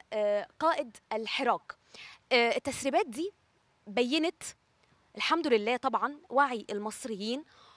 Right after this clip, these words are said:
ورفض المواطنين للانسياق لهذه الدعوات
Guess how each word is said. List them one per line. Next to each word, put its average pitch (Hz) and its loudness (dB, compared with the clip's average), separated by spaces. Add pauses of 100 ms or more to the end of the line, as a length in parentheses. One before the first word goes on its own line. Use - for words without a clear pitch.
(120)
ورفض 277 2
المواطنين 277 -4
للانسياق 262 -2 (240)
لهذه 247 -2
الدعوات 226 2